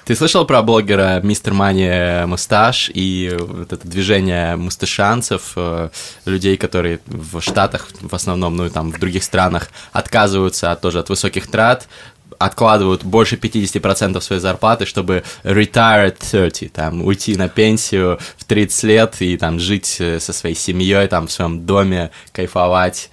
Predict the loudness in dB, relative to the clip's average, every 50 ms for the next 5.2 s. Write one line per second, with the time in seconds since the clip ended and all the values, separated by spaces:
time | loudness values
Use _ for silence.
0 | -20 -20 -20 _ -6 -2 -2 0 0 -2 -4 -6 -10 -16 -20 -20 -12 -10 -8 -6
1 | -6 -6 -4 -2 0 2 2 2 2 2 0 2 2 2 2 2 2 0 0 -2
2 | -6 0 2 4 4 6 4 4 4 4 2 4 2 0 0 0 -2 0 0 0
3 | 0 -2 -4 -10 -14 -16 -18 -20 -20 -12 -4 0 2 4 6 6 6 6 4 4
4 | 4 4 4 4 2 0 0 0 2 2 2 0 2 2 2 0 2 2 2 2
5 | 2 2 -2 -6